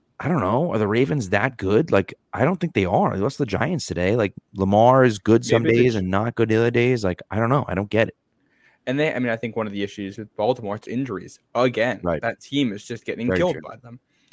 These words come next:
Speaker 2: But
Speaker 1: Yeah.
Speaker 2: I mean, Baltimore at max strength is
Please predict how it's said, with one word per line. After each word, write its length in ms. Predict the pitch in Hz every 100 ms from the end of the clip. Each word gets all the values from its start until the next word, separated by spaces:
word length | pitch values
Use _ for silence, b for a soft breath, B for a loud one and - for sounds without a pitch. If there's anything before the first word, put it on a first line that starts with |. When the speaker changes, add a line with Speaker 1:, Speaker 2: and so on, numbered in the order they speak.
| _
Speaker 2:
But 100 | -
Speaker 1:
Yeah. 60 | 110
Speaker 2:
I 60 | 123
mean, 160 | 127
Baltimore 580 | 127 147 147 135 127 117
at 100 | 101
max 320 | 107 104 -
strength 400 | - 120 123 95 -
is 500 | 101 92 90 -